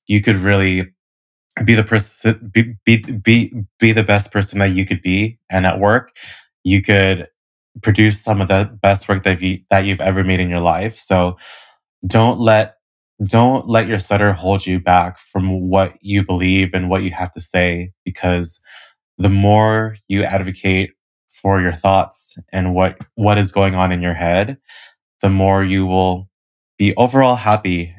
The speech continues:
and, like, live that, that, that calm,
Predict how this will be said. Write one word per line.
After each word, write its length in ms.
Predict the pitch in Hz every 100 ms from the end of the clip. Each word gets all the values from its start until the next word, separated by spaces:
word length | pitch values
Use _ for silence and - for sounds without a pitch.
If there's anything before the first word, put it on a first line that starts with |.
| -
and, 240 | 95 92
like, 220 | 92 92 95
live 460 | 98 98 92 87 _ - - _ _ _ _ _ -
that, 360 | 92 90 90 - _ _ _ _ _ _ _ _ _ _ _ _ _ -
that, 300 | 98 90 _ _ -
that 280 | 98 90 -
calm, 760 | - 101 95 95 90 87 87